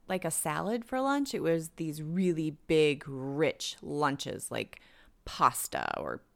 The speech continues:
pizza or Quiznos sandwiches, you know, and I'd get the full sandwich, of course, with the chips and the pop and the cookie. And at the time, I was working a job that required me to sit all day.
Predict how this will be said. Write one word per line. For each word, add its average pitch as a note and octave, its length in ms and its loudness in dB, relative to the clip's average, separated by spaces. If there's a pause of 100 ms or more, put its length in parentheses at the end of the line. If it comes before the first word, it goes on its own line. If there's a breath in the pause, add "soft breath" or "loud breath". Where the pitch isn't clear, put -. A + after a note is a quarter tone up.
pizza - 560 -2
or B2+ 280 -2
Quiznos F#3+ 520 2
sandwiches, C3+ 840 -2
you C3 80 -4
know, B2+ 140 -4
and B2+ 120 -4
I'd C3 160 -6
get - 200 0 (220)
the C#3 100 -2
full E3 420 4
sandwich, A#2 420 -4
of A#2+ 100 -8
course, - 540 -6
with F#3 240 0
the - 60 -14
chips - 500 -4 (140)
and C#3 220 -2
the - 40 -4
pop A#2+ 400 -6 (160)
and D#3 180 -2
the D3 60 0
cookie. - 500 -4 (560 soft breath)
And A3+ 140 4
at - 100 6
the G3 80 4
time, C#4+ 460 2
I G3+ 100 4
was F3+ 200 0
working F3 360 0
a D3+ 60 -2
job D#3+ 400 4
that D3 160 2
required D#3+ 520 0
me D#3 140 -2
to C#3+ 160 -6
sit F3 340 0
all C4 180 2
day. C#4 460 -2